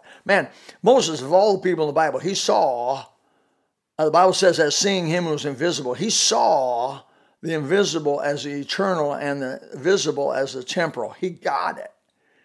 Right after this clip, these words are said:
He understood there was going to be a day when his gig was over. And he could have been the Prince, uh, Charming of, of Egypt and had women and pleasure and everything you can imagine and money and honor and,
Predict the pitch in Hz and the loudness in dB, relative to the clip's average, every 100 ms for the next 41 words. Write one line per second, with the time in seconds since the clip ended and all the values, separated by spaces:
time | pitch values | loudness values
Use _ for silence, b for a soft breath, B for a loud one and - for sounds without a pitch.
0 | _ 170 226 220 175 214 226 190 151 190 | _ 2 4 4 2 2 2 0 -2 -4
1 | 170 170 185 175 190 185 156 226 180 196 | -4 2 4 4 2 -2 -2 -4 0 0
2 | 170 165 151 175 147 139 - - _ b | 0 -2 -4 -2 -2 -2 -10 -18 _ b
3 | b b b b b 165 160 196 202 233 | b b b b b -2 2 0 6 6
4 | 170 185 156 - 214 214 - - b b | 6 0 0 -2 -2 0 -2 -4 b b
5 | b b b - 151 143 208 196 202 190 | b b b -2 -2 0 0 2 2 0
6 | 151 139 135 135 143 127 - 190 185 147 | -2 -2 -2 -2 -2 -4 -6 -6 -4 -6
7 | 127 - 139 156 160 117 b b b 135 | -6 -6 -4 -2 -2 -6 b b b -8
8 | 170 196 180 139 135 - 170 180 151 151 | -4 -2 -2 -4 -8 -2 2 2 0 -4
9 | 131 135 165 175 170 165 156 156 139 143 | -4 -4 -4 -4 -4 -6 -6 -4 -4 -2
10 | 160 160 143 131 131 135 165 165 139 131 | -2 -2 -6 -10 -8 -2 -2 -2 -6 -4
11 | 131 156 160 147 127 117 | -2 -2 -2 -4 -8 -10